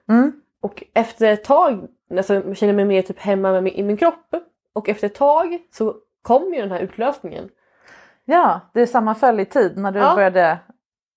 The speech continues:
Speaker 2: För det var inte,
Speaker 1: ja,
Speaker 2: ja,
Speaker 1: ändra
Speaker 2: ja.
Speaker 1: inställning till kroppen så
Speaker 2: Ja.
Speaker 1: kom också de.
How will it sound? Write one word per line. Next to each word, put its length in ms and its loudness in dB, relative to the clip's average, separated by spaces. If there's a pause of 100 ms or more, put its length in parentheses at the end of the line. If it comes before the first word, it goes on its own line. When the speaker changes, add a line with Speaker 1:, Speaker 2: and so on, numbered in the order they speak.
(240)
Speaker 2:
För 80 -4
det 60 0
var 60 0
inte, 140 0
Speaker 1:
ja, 180 0 (180)
Speaker 2:
ja, 200 -6 (380)
Speaker 1:
ändra 280 -2
Speaker 2:
ja. 80 -6 (160)
Speaker 1:
inställning 400 -2
till 80 -8
kroppen 300 -4
så 80 -8
Speaker 2:
Ja. 120 4
Speaker 1:
kom 100 0
också 200 -4
de. 180 -4